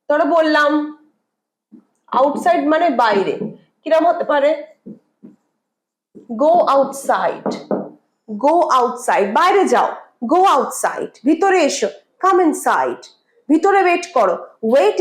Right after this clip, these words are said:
inside, বাইরে অপেক্ষা করো, wait outside।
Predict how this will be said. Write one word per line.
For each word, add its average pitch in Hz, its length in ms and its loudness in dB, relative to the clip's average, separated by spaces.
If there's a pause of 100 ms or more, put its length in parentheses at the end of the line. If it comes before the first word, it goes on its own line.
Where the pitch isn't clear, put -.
inside, 214 580 0 (460)
বাইরে 285 360 2
অপেক্ষা 381 400 0
করো, 190 280 0 (260)
wait 330 240 2 (100)
outside। 202 680 -2